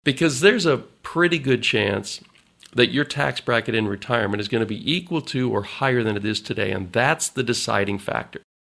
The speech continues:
in whether to do a Roth or a traditional I R A,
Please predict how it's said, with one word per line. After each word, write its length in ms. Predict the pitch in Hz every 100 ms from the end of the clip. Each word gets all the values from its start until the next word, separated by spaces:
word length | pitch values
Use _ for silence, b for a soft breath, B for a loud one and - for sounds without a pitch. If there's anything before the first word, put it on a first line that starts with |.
| _
in 320 | - 110 - 104
whether 220 | 117 113
to 100 | 107
do 140 | 107
a 60 | 101
Roth 540 | 107 117 135 147 - _ _ _ _ _ - _
or 200 | _ 117
a 40 | 104
traditional 560 | - 117 113 - 110
I 120 | 104 104
R 140 | 101
A, 240 | 101 107